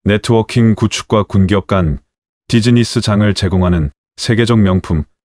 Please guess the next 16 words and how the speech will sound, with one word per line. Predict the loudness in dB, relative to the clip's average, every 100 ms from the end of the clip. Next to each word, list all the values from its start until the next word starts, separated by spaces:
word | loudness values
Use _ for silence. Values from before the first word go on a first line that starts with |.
| _
방산 | -2 0 0 0
전시회가 | 0 -2 -2 -2
될 | -2 -2
것으로 | -4 -2 -4
기대했습니다. | -4 -4 -4 -4 -4 -4 -4 -8 -12
카덱스 | -6 -2 -2 -2
집행위원장을 | -4 -2 0 2 2 2 2 2
맡은 | 0 0 0 0
권호성 | 2 0 0 -2 -2 -4 _ _
육군협회장은 | 0 0 2 0 0 -2 0 0 0 -2 -10 _ -8
카덱스는 | -2 -2 -2 0 0 0
대한민국을 | 0 2 2 0 0 0
지키는 | -2 -4 0 0 0
힘이기도 | -2 -2 0 -2
하지만 | -2 -2 -2 -2 -4
전 | -4 -6 -8